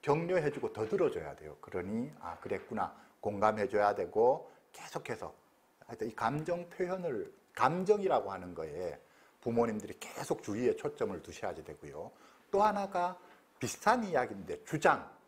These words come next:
자기 주장, 자기 표현을 하게끔, 자기 주장을 하게 해줘야 되는데 이 주장이라는 말이 영어의 assertiveness인데 영어를 우리말로 번역하다 보니까 주장이라고 번역하는,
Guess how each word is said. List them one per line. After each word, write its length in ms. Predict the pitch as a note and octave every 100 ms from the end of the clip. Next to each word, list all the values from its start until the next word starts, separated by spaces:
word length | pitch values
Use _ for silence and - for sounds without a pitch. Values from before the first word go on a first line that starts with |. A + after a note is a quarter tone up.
| _ _ _ _ _ _ _ _ _ -
자기 380 | - F3+ G#3+ G#3+
주장, 400 | D3+ F3 D#3 A2+
자기 340 | - D3 F#3+ -
표현을 480 | - E3 F3 D3+
하게끔, 460 | - A2+ F2 - D#2+
자기 280 | - D3 E3
주장을 360 | - D#3+ G#3 G3
하게 180 | B2+ G#2+
해줘야 220 | F2+ F3
되는데 200 | D#3 F3
이 180 | F3 -
주장이라는 640 | F#3 A3+ C4+ C4 E3 C#3
말이 600 | G2+ E2 F#2 D#2+ D#2 - - - - - - - _ _ _ _ _ _ _ G#2+
영어의 540 | A2 C3 F3+ F3 A#2+ G#2
assertiveness인데 1900 | G#2+ - F#3+ G3+ G3 - B2 A2 F2+ E2+ - A2 G#2 - F2 - - G2 - _ _ - - _ - - _ - C3
영어를 360 | A2+ D#3 E3+
우리말로 500 | G#2+ D#3 E3+ C3+ A2
번역하다 500 | - D3+ D3 A#2+ A#2
보니까 240 | G#2+ F#2+ D#2+
주장이라고 600 | - C3+ C#3 A#2+ F#2 D#2+
번역하는, 560 | F2 E2+ F2+ E2 D#2+